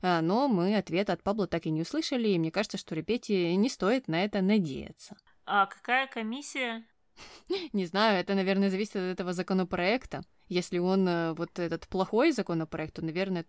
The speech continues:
Speaker 1: то, что из Феда вычтут, э, перейдёт, может быть, Репетти. <laughs> Без понятия.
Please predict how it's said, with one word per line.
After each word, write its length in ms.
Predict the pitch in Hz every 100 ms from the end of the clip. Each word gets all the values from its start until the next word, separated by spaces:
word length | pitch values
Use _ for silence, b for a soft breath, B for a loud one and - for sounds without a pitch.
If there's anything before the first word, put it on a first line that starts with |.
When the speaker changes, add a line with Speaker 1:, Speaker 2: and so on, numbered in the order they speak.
| 180
Speaker 1:
то, 100 | -
что 140 | 202 190
из 80 | 175
Феда 240 | 185 170
вычтут, 440 | 214 - - - B B B
э, 160 | 185 165
перейдёт, 480 | 160 156 151 208 - 180
может 240 | 165 165 165
быть, 160 | 170
Репетти. 500 | 170 - 226 - 156 -
<laughs> 60 |
Без 200 | 214 196
понятия. 440 | - 220 151 -